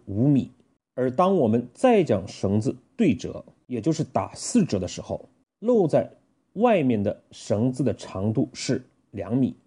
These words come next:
问井深多少？对这个问题呢，关键不是我们一个一个的思考，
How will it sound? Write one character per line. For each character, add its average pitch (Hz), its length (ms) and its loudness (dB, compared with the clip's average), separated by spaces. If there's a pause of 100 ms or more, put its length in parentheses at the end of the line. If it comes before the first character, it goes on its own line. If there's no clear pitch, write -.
(140)
问 151 200 -4 (200)
井 87 320 -10
深 127 420 0
多 98 140 -6
少？ - 240 -10 (300)
对 247 120 0
这 262 200 2
个 208 100 4
问 170 160 2
题 - 140 -6
呢， 117 240 2 (240)
关 240 280 4
键 196 320 0
不 107 160 -4
是 127 320 -2 (360)
我 117 120 -2
们 147 240 2
一 131 240 2
个 175 380 2
一 107 100 -4
个 113 160 2
的 98 120 0
思 - 200 -6
考， - 300 -6